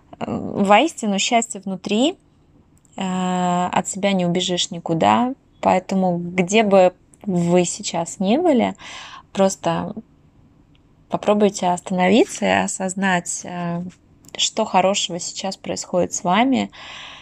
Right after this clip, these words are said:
и ощутить счастье вот в этом моменте. На Майорке, хотя, наверное, это, конечно, сделать легче. Да нет, нет, нет, это самообман. Э, вот реально, где бы вы сейчас ни были,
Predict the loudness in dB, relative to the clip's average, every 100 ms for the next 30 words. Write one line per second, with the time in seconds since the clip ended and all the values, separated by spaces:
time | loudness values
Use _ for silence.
0 | -20 _ _ -6 -2 0 2 0 -4 -10
1 | _ -12 -4 -2 -2 -4 -4 0 2 0
2 | -2 -6 -6 -6 -4 -4 -2 -2 0 0
3 | -2 -4 -10 -14 _ _ _ _ -18 -16
4 | -16 -18 -20 -20 -20 _ _ _ _ _
5 | _ _ _ _ _ _ _ _ _ _
6 | 0 2 4 6 4 2 -6 0 6 8
7 | 8 8 6 6 6 4 4 6 6 4
8 | 0 2 2 2 0 0 0 -2 -6 -2
9 | 2 4 4 2 -2 -4 -4 -4 -4 -2
10 | -4 -6 -8 -2 2 2 0 -4 -6 _
11 | -16 -14 -12 -14 -16 -18 -20 -14 -4 0
12 | 2 2 0 0 -2 0 2 2 4 4
13 | 2 -2 -4 0 2 4 2 0 -8 -10
14 | -10 -10 -8 -8 -8